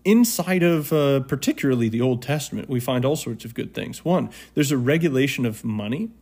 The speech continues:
Um, we also have strong condemnations of the debasement of currency. Now, that's a contemporary issue. In fact, I believe that's one of the sins which cries out for redress. It says that when your money corrodes, in other words, it's been debased,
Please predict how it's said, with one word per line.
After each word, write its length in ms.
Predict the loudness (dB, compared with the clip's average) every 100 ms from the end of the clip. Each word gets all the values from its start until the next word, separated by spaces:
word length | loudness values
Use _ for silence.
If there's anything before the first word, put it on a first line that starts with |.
| _ -20 -20 -2
Um, 220 | 0 4
we 140 | 4
also 260 | 4 4 0
have 160 | -2 -4
strong 380 | -4 0 0
condemnations 1000 | 0 -2 0 0 -2 -2 -2 -2 -4 -4
of 200 | -6 -6
the 80 | -4
debasement 600 | -4 -2 -2 -2 -2 -4
of 120 | -4
currency. 600 | -6 -4 -4 -4 -4 -4 -6 -12 -16
Now, 140 | -12
that's 300 | -6 -4 -4
a 40 | -6
contemporary 680 | -8 -6 -6 -6 -6 -4 -6
issue. 280 | -6 -6
In 100 | -6
fact, 320 | -4 -4 -6 -10 _
I 20 |
believe 340 | -6 -4 -4 -4
that's 240 | -6 -2
one 280 | 2 2 4
of 160 | 2 2
the 140 | 2
sins 680 | 2 0 0 2 0 -2 -2
which 240 | -2 -2
cries 500 | -6 -4 -2 -2 -2
out 280 | 0 -2 -4
for 420 | -8 -6 -4 -4
redress. 920 | -4 -4 -2 -2 -2 -4 -4 -6 -12 -14 -20 -20 -20 -10
It 140 | -6
says 360 | 0 2 2 2
that 160 | -2 0
when 240 | 2 4
your 240 | 4 2
money 420 | 0 2 2 2 0
corrodes, 680 | -2 0 2 4 2 -2
in 160 | -6 -4
other 140 | -2
words, 260 | -2 -4 -4
it's 140 | -8
been 260 | -4 -4 -4
debased, 680 | -6 -10 -6 -4 -4 -6